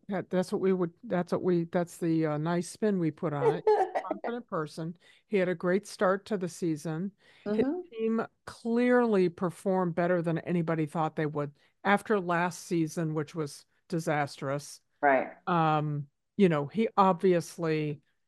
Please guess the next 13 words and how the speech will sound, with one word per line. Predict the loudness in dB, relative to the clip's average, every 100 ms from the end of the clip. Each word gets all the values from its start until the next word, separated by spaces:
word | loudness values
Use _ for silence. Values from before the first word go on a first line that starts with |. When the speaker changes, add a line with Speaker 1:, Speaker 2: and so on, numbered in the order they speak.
| _ _
Speaker 1:
he | -2 0
got | 4 2 2
something | -8 0 2 2 0 -2 -2
going. | -2 -2 -4
He | -4
got | -2 0
the | 0
players | -2 -2 2 2 2 0
believing | -4 -4 2 2 2 -2 -2
in | 0
what | -2 8
they |
Speaker 2:
Uh-oh. | 8 12 10 10